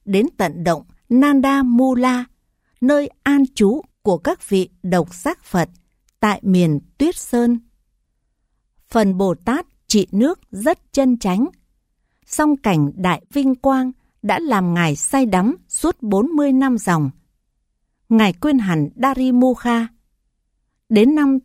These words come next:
thứ bốn mươi ấy, ngài nhớ lại bạn và tự bảo: "Trẫm có thân hữu tên là Darimukha, nay vị ấy ở đâu?"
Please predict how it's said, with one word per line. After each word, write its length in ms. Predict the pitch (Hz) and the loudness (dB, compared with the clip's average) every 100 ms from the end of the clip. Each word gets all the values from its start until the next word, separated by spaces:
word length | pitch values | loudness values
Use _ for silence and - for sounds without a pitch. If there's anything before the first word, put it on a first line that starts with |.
| - | -2
thứ 200 | 196 254 | 0 0
bốn 280 | 220 196 269 | 0 0 0
mươi 140 | 277 262 | 0 -2
ấy, 360 | - 180 269 - _ _ _ - | -2 -2 -2 -6 _ _ _ -6
ngài 220 | 214 214 | 0 2
nhớ 240 | 185 185 262 | 2 2 2
lại 220 | 269 175 | -2 -6
bạn 320 | - 175 160 - _ _ _ _ | -4 -6 -6 -8 _ _ _ _
và 140 | 233 214 | -2 -2
tự 240 | - 202 | -2 -2
bảo: 400 | 180 165 123 - _ _ _ _ _ _ _ _ - | 0 -2 -4 -8 _ _ _ _ _ _ _ _ -2
"Trẫm 180 | 240 320 | 0 0
có 200 | - 202 285 | -2 -2 -2
thân 220 | - 285 262 | 0 2 2
hữu 300 | 214 - 359 _ - | 0 -2 -6 _ -2
tên 180 | 294 247 | 0 2
là 280 | 180 160 143 - | 0 0 -4 -6
Darimukha, 920 | 247 277 269 262 254 254 - 247 240 - _ _ _ _ - | -4 -2 0 2 2 2 -2 -4 -4 -10 _ _ _ _ -2
nay 260 | 247 285 | 2 2
vị 200 | 226 190 - | 0 -2 -2
ấy 240 | - 185 320 - - | -2 -2 -2 -8 -6
ở 240 | 175 135 - | -4 -4 -4
đâu?" 280 | 240 247 | -4 -4